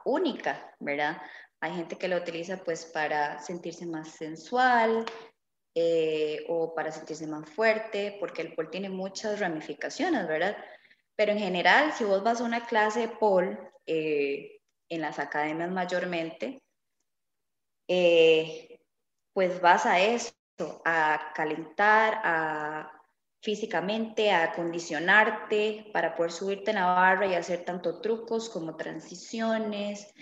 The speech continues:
Eh, también desarrollamos mucho la parte de la musicalidad, comprender cómo la melodía puede combinarse con una coreografía, eh, y cómo moverte, ¿verdad? Y cómo expresar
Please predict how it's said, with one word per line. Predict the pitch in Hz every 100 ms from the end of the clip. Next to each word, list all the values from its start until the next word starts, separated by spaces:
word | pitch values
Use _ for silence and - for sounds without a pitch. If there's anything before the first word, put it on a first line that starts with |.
| - - _ _ -
Eh, | 175 170 170 170 170 170
también | 170 170 175 175 180 196 202 196 _ _
desarrollamos | 196 196 180 175 165 160 185
mucho | 202 208 214
la | 190 -
parte | 165 -
de | 208
la |
musicalidad, | 202 190 180 185 160 151 147 147 156 208 240 - -
comprender | 175 170 165 156 156 160 165 -
cómo | 190 190 202
la | 202 185
melodía | 175 156 151 151 165 170
puede | 185 180 185
combinarse | 196 208 180 160 160 170 208 -
con | 175 165
una | 165 185
coreografía, | 208 180 156 156 - 226 214 233 - - - _ _ _ _ _ _
eh, | 180 180 170 165 165 160 160 156 151 -
y | 202
cómo | 196 180 214
moverte, | 202 170 190 196 202 - 226 240 240 -
¿verdad? | 160 160 180 202
Y | 196
cómo | 180 180
expresar | - - - 196 180 - - 165 175 240 -